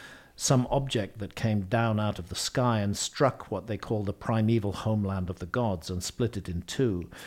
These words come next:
And it was then engulfed in an enormous flood. And there were few survivors, and those survivors traveled around the world, uh, seeking to recreate their civilization, seeking to teach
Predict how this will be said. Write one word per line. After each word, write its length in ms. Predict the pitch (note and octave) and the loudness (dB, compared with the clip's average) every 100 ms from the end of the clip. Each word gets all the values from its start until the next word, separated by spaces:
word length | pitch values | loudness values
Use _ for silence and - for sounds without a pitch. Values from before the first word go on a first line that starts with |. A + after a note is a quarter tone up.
| - - | -16 -4
And 100 | A2+ | 0
it 60 | A2+ | 2
was 120 | A2 | 4
then 160 | C3 | 6
engulfed 560 | A#2+ A2 G#2+ D3 B2 - | 6 4 6 6 6 2
in 100 | G#2+ | -2
an 140 | G2+ | 0
enormous 500 | G2+ G2 A2 G2 F2 | 0 0 0 0 -2
flood. 520 | - - D#3 E2+ D#2 - - - - - - | -6 -4 -4 -4 -6 -16 -20 -20 -20 -20 -6
And 160 | A#2 A2+ | 0 2
there 100 | A#2 | 4
were 140 | A2+ | 2
few 260 | A2+ - D#3+ | 0 4 4
survivors, 920 | - A2+ B2+ C#3+ C3 F#2+ F#2+ A2 - - | 4 2 4 4 4 0 -4 -8 -14 -6
and 160 | B2+ A2+ | -2 2
those 180 | C3+ | 4
survivors 540 | B2+ A#2+ B2 B2 A2+ - | 4 2 2 4 2 -2
traveled 400 | - C3 A#2 G#2+ | 0 2 2 0
around 280 | G#2 G#2 F#2+ | 0 0 -2
the 60 | |
world, 600 | F#2+ B2 A#2+ F#2 F#2 F#2 - - - - - | 0 2 2 0 -4 -8 -16 -18 -18 -14 -6
uh, 120 | B2 G3+ - - - | -6 -6 -16 -18 -6
seeking 460 | - E3 D#3 C#3+ A#2 | 0 2 4 2 2
to 200 | - A#2 | 2 0
recreate 760 | A2+ C3+ - - C3+ C3 - | 2 2 2 2 4 4 2
their 160 | G#2 E2+ | -4 -4
civilization, 960 | - E2+ E2 D2+ D2 E2 D#2+ - - A#2 - - | -4 -4 -6 -8 -8 -8 -8 -8 -10 -12 -18 -18
seeking 400 | - B2+ A#2 A2+ | -6 -4 -2 -2
to 480 | F#2+ G#2+ G2+ F#2+ F2+ - - - - | -2 -2 -2 -2 -4 -10 -20 -20 -10
teach 600 | - C#3+ - - - - | -2 0 0 -2 -2 -6